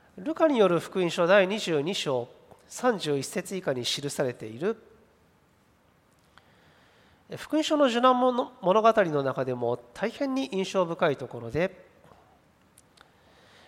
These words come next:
主が十字架につけられる前の晩、突然主が弟子たちの裏切りを予告するという場面があり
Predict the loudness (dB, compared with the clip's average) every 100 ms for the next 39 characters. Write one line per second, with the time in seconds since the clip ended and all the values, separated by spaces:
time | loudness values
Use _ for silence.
0 | -12 -6 0 8 10 10 6 0 2 2
1 | 2 -2 -2 4 6 4 4 4 4 4
2 | 4 2 0 -12 -20 -20 _ _ _ _
3 | _ _ _ -12 -12 -10 0 0 0 -6
4 | -10 -6 0 4 4 2 -8 -20 -20 _
5 | _ _ _ _ _ _ -20 -4 -2 2
6 | 0 0 2 4 6 6 4 0 4 6
7 | 6 4 0 -2 -4 -4 -4 -2 -2 0
8 | -2 0 2 2 0 0 0 0 -2 -16